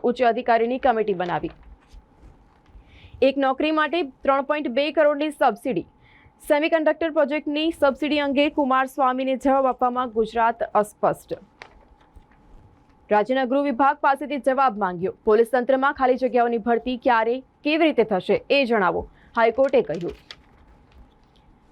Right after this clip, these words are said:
યુ એ ઈ ખાતેથી સોના ચાંદીની આયાતમાં બસો દસ ટકા ઉછાળો જોવા મળ્યો. તો સૌરાષ્ટ્ર કચ્છના દરિયાકાંઠે સતત સર્ચમાં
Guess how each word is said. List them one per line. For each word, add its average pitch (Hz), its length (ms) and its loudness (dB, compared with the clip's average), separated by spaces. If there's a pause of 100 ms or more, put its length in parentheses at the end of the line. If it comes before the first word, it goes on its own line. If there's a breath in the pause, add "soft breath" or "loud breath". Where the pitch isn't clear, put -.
(200)
યુ 254 280 2
એ 254 240 4
ઈ 269 160 -2
ખાતેથી 269 500 -2
સોના 262 260 0
ચાંદીની 254 320 0
આયાતમાં 247 500 0
બસો 240 260 2
દસ 247 220 0 (100)
ટકા 277 200 0
ઉછાળો 254 420 2
જોવા 208 280 2
મળ્યો. 190 240 0
તો - 320 -16
સૌરાષ્ટ્ર 220 440 2
કચ્છના 240 340 -2
દરિયાકાંઠે 240 580 2
સતત 247 520 -2 (600 loud breath)
સર્ચમાં 262 560 2